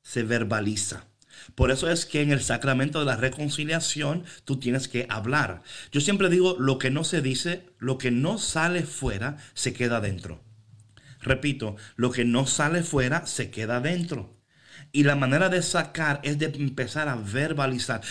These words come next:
Ahora, es importante que sea en un contexto de sanidad,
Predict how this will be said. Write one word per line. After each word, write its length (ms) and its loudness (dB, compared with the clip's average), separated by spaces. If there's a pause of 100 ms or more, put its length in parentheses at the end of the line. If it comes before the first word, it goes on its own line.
(100)
Ahora, 340 2 (220)
es 160 0
importante 640 0
que 120 -2
sea 340 0
en 140 2
un 160 0
contexto 640 -2
de 140 2
sanidad, 960 0